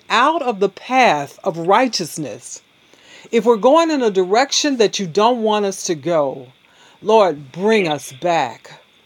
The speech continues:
in the name of Jesus. Put a hook in us and draw us gently, tenderly, and if necessarily with aggression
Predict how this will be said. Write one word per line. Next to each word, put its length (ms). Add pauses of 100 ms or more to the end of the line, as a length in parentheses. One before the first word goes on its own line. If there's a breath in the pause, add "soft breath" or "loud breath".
(160)
in 180
the 120
name 380
of 160
Jesus. 560 (300 loud breath)
Put 260
a 100
hook 480
in 160
us 460 (340 loud breath)
and 220
draw 640
us 140 (160)
gently, 760 (300 loud breath)
tenderly, 800 (260 loud breath)
and 180
if 140
necessarily 1500 (220 loud breath)
with 400 (300)
aggression 1000